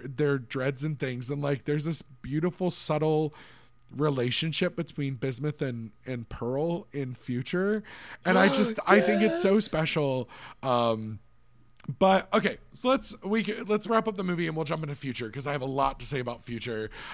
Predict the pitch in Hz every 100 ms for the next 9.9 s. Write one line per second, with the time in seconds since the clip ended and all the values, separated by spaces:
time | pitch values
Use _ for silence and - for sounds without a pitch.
0 | - 131 123 143 196 190 196 196 160 165
1 | 151 156 156 175 - 139 135 131 131 127
2 | 151 127 117 113 110 135 123 110 - 131
3 | 143 - - 147 135 180 - 415 - 403
4 | - 359 381 320 330 311 - - - -
5 | - - 214 208 202 214 214 190 202 254
6 | 320 208 185 190 175 269 226 165 143 143
7 | - 202 185 151 139 143 220 277 202 175
8 | 147 156 139 - 143 139 156 127 123 127
9 | 156 160 139 - 180 180 170 165